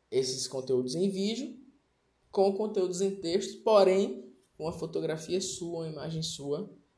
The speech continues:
atrelada ali ao conteúdo sempre exposto na capa, tá certo? Então, é, a gente entra nessa sabendo que é a nossa imagem que está exposta ali e que estamos dispostos a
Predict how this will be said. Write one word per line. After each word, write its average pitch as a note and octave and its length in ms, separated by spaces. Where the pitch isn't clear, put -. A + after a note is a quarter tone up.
atrelada C3+ 640
ali B2+ 360
ao B2+ 160
conteúdo C3 520
sempre C#3 320
exposto C3 540
na D3 140
capa, A#2+ 480
tá A2+ 100
certo? F3+ 380
Então, F#3 560
é, C#3 300
a C#3+ 40
gente F#3+ 260
entra G3 280
nessa F#3 340
sabendo F3+ 380
que F#3+ 100
é F#3 40
a F3+ 40
nossa F#3+ 280
imagem E3+ 520
que E3+ 100
está D3 640
exposta C3 800
ali B2 340
e B2 160
que C3 340
estamos C#3+ 440
dispostos D3 880
a C3+ 680